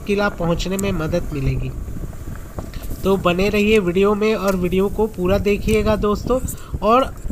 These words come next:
अपने दोस्तों के साथ share भी करिएगा। मुझे support करने के लिए like, subscribe ज़रूर करिएगा। ये रास्ता थोड़ा सा धूल भरा, बहुत ज़्यादा धूल भरा है। यहाँ पे देख सकते हैं bike, अब हम हाई पे चढ़ना start हो चुका है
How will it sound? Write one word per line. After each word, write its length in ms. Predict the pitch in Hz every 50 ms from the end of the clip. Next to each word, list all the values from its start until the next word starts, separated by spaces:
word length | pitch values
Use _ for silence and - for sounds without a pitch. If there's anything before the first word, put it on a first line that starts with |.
| - - -
अपने 320 | 185 185 - 226 233 247 240
दोस्तों 380 | 240 226 220 214 - - 285 277
के 120 | - 262
साथ 240 | 262 254 254 247 254
share 300 | - - 220 214 233 233
भी 100 | 226 240 220
करिएगा। 460 | - 233 220 233 233 226 226 233 233
मुझे 280 | 214 196 185 190 190
support 420 | 180 - - 180 - 202 208 208 -
करने 260 | - 202 190 190 196
के 140 | 190 - 196
लिए 160 | 190 190 190
like, 320 | 180 160 165 180 196 -
subscribe 560 | - - - - - - - 175 160 160 175 175
ज़रूर 420 | - - 170 165 165 220 254 -
करिएगा। 480 | - 175 156 147 139 143 139 135 135 135 - - - - - - - - - - - - - - - - - - - - - - - - - - - - - - - -
ये 160 | 180 208 240 247
रास्ता 340 | 247 240 226 220 - 247 240
थोड़ा 280 | - 233 233 233 240 233
सा 240 | 240 247 240 240 226 147
धूल 380 | 143 147 156 147 185 214 233
भरा, 260 | 214 214 220 220 220 226
बहुत 340 | 208 190 190 185 202 208 185
ज़्यादा 300 | 190 185 185 180 214 202
धूल 220 | 175 185 202 196 185
भरा 220 | 190 196 196 196
है। 260 | 190 190 196 190 185 175
यहाँ 180 | 170 160 170 170
पे 120 | - 170
देख 200 | 160 170 175 175
सकते 300 | - - 185 175 - - 185
हैं 200 | 165 185 180 156
bike, 320 | 160 165 175 190 190 -
अब 140 | 185 170 170
हम 220 | 170 170 175 175 170 165 165 165 175 - - _ _ _ _ _
हाई 300 | - 147 147 170 180 202
पे 180 | 202 196 208 208
चढ़ना 440 | 202 - - 175 160 165 185 185 185 165
start 340 | - - 175 170 180 175
हो 160 | - 185 185 190
चुका 300 | 185 - 196 - 208 202
है 180 | 185 196 202 202